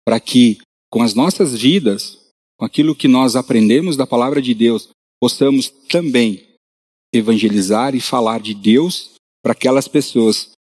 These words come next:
que, assim como nós, um dia, eh, tivemos a oportunidade e o privilégio de nos falarem desse plano tão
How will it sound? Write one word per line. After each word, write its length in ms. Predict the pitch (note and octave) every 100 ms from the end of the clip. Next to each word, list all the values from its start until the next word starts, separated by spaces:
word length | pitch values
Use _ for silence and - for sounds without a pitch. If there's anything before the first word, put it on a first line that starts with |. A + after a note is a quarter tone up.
| _ -
que, 60 |
assim 260 | A2+ - C3
como 240 | C3+ B2
nós, 280 | A#2 A#2 A#2
um 120 | C3+
dia, 420 | G#2+ A2 B2 B2 - _ _ -
eh, 160 | A2+
tivemos 600 | A2+ _ - A2+ A#2 A2+
a 60 | A2+
oportunidade 760 | A2 A#2+ - A2 G#2 G#2+ A#2 A#2
e 40 |
o 40 |
privilégio 560 | A2+ A#2 A2+ G#2+ G#2+ G#2 - _ _ -
de 400 | B2+ G#2+ G#2+ -
nos 400 | A#2 A#2 D3 -
falarem 460 | D3 B2 A2+ A#2+ A#2
desse 240 | A2+ C3+
plano 280 | - A#2 A2+
tão 400 | - B2+ D#3